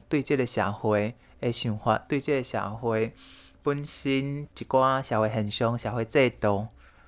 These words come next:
无同款的想法。重点是伫咧看这的文学作品，还是看这的漫画内底，咱是毋是会当有搁较深的思考？转来讲，咱是毋是有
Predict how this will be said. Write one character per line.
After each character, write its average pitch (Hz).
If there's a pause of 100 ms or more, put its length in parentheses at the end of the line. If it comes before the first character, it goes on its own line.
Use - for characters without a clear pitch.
(160)
无 131
同 113
款 135
的 113
想 110
法。 - (540)
重 143
点 202
是 -
伫 113 (520)
咧 151
看 165
这 -
的 156 (760)
文 143
学 143
作 160
品， 110
还 123
是 117
看 143
这 139
的 127
漫 135
画 127
内 90
底， 120 (120)
咱 208
是 156
毋 131
是 120
会 107
当 156 (100)
有 139
搁 143
较 147
深 143
的 127
思 107
考？ - (880)
转 160
来 143
讲， 135 (480)
咱 180
是 -
毋 123
是 113
有 117